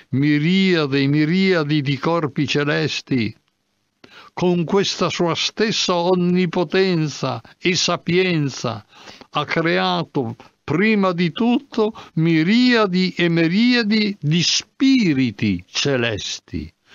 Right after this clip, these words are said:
E qui c'è qualcosa di nuovo, perché ha creato spiriti intelligenti e liberi, non come i corpi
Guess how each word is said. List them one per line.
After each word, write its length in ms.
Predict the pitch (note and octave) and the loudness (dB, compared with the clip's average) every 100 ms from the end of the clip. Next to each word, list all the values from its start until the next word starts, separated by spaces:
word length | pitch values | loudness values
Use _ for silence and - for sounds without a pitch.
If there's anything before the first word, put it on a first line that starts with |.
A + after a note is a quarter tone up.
| - - - | -20 -20 -8
E 160 | - D#3+ | -2 -2
qui 260 | - C4 | 2 0
c'è 200 | A#3 G3+ | 2 -2
qualcosa 640 | F#3+ G3 F#3 - G3+ E3+ E3+ | 0 -2 -2 -2 0 0 0
di 160 | E3 F3 | 2 2
nuovo, 760 | E3+ G3 G3 A2+ G2 F#2 G2+ _ - - | 2 2 0 -2 -4 -4 -6 _ -20 -10
perché 380 | - D3 C#3 F#3+ | -2 -2 0 -2
ha 60 | F3 | 0
creato 520 | E3 F#3+ G#3+ F3+ G3 | 0 0 0 0 -2
spiriti 920 | - - B3 C4+ B3+ A3+ - A3+ A3+ _ _ _ - | -2 -2 2 4 2 0 0 -2 -2 _ _ _ 0
intelligenti 1900 | A3+ C4+ B3+ C4+ - G3+ G3 F#3 F#3 F3+ D#3+ B3 B3+ C#4 C4 - A#3 A#3+ - | 2 4 2 0 0 0 2 2 2 2 2 2 0 0 -2 -2 0 0 -2
e 260 | - A#3 | -2 0
liberi, 720 | A3+ B3+ G#3+ D3 C#3 B2 A2+ A2+ _ _ - - | 2 2 2 2 0 0 -2 -6 _ _ -20 -8
non 580 | C#3+ E3 B3+ B3 F#3+ - _ | -2 2 2 2 -2 -4 _
come 320 | - D#3 D3 | -2 0 0
i 80 | C#3 | -2
corpi 800 | - D#3+ E3 D3 - - C#3+ D3+ | -2 -2 0 -4 -6 -2 -2 -2